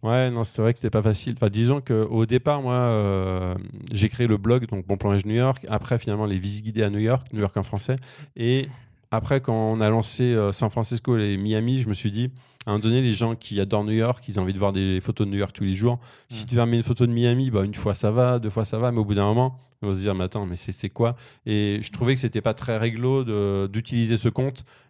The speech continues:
Speaker 1: et de le devenir, enfin, qu'il soit un peu généraliste, euh, U S A, en fait. Et donc, finalement, je me suis dit, pourquoi pas développer différents comptes ? Et sur les comptes, notamment sur les, sur chaque ville, avec les, où on a les visites guidées, c'est des locaux qui font, qui gèrent les comptes, en fait. C'est mes guides sur place.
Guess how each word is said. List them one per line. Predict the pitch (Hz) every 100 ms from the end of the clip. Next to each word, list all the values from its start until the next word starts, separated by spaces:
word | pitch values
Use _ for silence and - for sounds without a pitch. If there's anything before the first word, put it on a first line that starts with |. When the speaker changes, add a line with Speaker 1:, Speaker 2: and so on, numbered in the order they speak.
| -
Speaker 1:
et | 110
de | 107 110
le | 107 110
devenir, | 110 104 120 120
enfin, | 104 - 92
qu'il | -
soit | - 110
un |
peu | 101 101
généraliste, | 101 101 104 110 104 101
euh, |
U | 92 98
S | 95
A, | 104
en | 90
fait. | - - _ - - -
Et |
donc, | 98 98
finalement, | 104 107
je | 123
me | 104
suis | -
dit, | 110
pourquoi | 104 101
pas | 95
développer | 98 101 95 101 110
différents | 98 98 95 95
comptes ? | 120 131 - - - - 110
Et |
sur | 98 113 101
les | 98
comptes, | - 120 117
notamment | 104 101 101 110 110
sur | - 95
les, | 92 90
sur | -
chaque | 95 98
ville, | 95 113 123
avec | 92 92 95
les, | 92
où | 95 98
on |
a | 98
les | 95
visites | 92 98
guidées, | 98 101 131 - - -
c'est | - 107
des | 110
locaux | 127 127 127
qui | - 101
font, | - 101 98
qui | 95 - 98
gèrent | 104
les | 101
comptes, | 101 98
en | 92
fait. | 90 -
C'est | -
mes | 101
guides | 104 120
sur | - 104
place. | 92 -